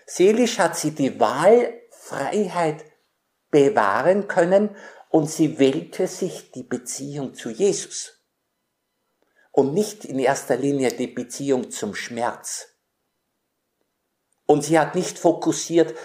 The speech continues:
den leidenden Körper, sondern sie hat in den Blick genommen den Auferstandenen und hat von ihm her leben können. Teresa sagt,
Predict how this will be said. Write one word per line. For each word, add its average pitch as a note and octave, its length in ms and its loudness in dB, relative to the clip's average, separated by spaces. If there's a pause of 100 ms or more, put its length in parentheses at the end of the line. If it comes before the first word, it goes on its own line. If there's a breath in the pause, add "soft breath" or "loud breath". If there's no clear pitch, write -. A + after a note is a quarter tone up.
(160 loud breath)
den C#3 160 0
leidenden C#3 560 2
Körper, - 560 -4 (960)
sondern C3 460 0 (200 loud breath)
sie B2+ 260 -8
hat - 240 -2 (320 soft breath)
in F#2 140 -4
den G#2 220 -2
Blick - 400 -6
genommen C3 640 -2 (300)
den F#2+ 200 -8
Auferstandenen F#2+ 1000 -2 (800)
und A2 180 -4
hat A2+ 180 -2
von - 320 -10 (180)
ihm G3 340 -4
her D3 420 -2 (240)
leben F#2+ 440 -8
können. - 380 -20 (1600)
Teresa B2 720 2
sagt, - 320 0